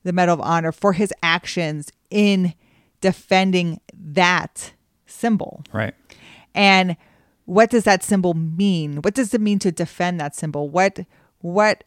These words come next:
Speaker 1: are our ideals as Americans? And those conversations are really great to have,
Speaker 2: Yeah.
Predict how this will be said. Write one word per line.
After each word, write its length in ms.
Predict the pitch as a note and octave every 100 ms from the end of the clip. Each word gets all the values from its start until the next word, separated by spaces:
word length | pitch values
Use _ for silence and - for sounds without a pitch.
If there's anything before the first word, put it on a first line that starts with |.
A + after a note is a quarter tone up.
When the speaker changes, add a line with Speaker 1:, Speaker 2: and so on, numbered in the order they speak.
| _
Speaker 1:
are 260 | - F#3 F3+
our 300 | - E3+ D#3+ -
ideals 640 | F3 E3 - F#3+ F3 D#3+
as 220 | - E3
Americans? 560 | D#3+ D#3+ D#3 D3+ E3 D#3
And 120 | F#3
those 180 | G3+ A3
conversations 720 | - A#3+ A3 F#3+ F3 E3+ D#3
are 100 | D3+
really 360 | D3 E3 E3+ F3
great 260 | D#3 D#3+ D#3+
to 80 | D#3+
have, 600 | - D3 D3+ F3 A#3+
Speaker 2:
Yeah. 60 | B3